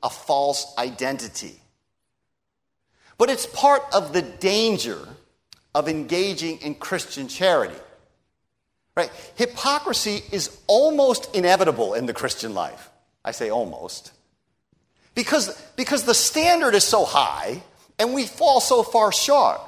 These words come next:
right, that we're perpetually tempted to look better than we are.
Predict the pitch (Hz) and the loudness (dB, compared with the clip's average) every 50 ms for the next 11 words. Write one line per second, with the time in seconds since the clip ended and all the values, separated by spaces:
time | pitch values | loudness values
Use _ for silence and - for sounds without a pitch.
0 | - - _ _ _ _ _ _ _ - 180 175 - 214 226 240 247 233 - - | -20 -20 _ _ _ _ _ _ _ -4 -4 -2 -2 0 4 4 2 2 2 -2
1 | 240 233 - - 285 302 294 - 359 330 240 226 170 - - - 294 302 254 - | -4 -4 0 0 0 2 2 -2 -4 -4 -6 -6 -8 -2 0 2 2 2 2 -2
2 | 165 160 160 139 - - - - - - 220 220 214 262 302 294 294 175 160 220 | -2 -4 -4 -4 -8 -16 -20 -10 -2 0 2 2 4 2 0 0 -2 2 4 4
3 | 226 226 247 233 196 233 233 226 233 240 220 233 269 311 415 - 98 - | 4 6 2 2 2 0 -2 -2 -2 -2 2 4 4 6 6 6 4 2